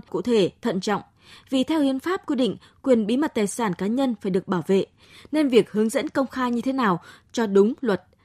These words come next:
Các địa phương cần thực hiện tốt việc các ứng cử viên lấy ý kiến nơi cư trú, công tác, còn người tự ứng cử không phải lấy ý kiến nơi công tác.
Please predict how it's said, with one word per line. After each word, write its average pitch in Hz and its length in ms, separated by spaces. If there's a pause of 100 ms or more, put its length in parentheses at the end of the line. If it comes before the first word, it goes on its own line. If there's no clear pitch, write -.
(160)
Các 370 100
địa 208 80
phương 233 300
cần 214 240
thực 190 100
hiện 180 240
tốt 359 280
việc 202 180 (200)
các - 160
ứng 220 120
cử 247 120
viên 233 280 (240)
lấy 233 140
ý 233 80
kiến 254 460
nơi 269 120
cư 262 160
trú, 214 280 (100)
công 226 160
tác, 311 220 (380)
còn 247 200
người 247 140
tự - 180
ứng 254 120
cử 254 260
không 262 280
phải 208 120
lấy 170 120
ý 226 120
kiến 220 320
nơi 240 120
công 190 200
tác. 254 220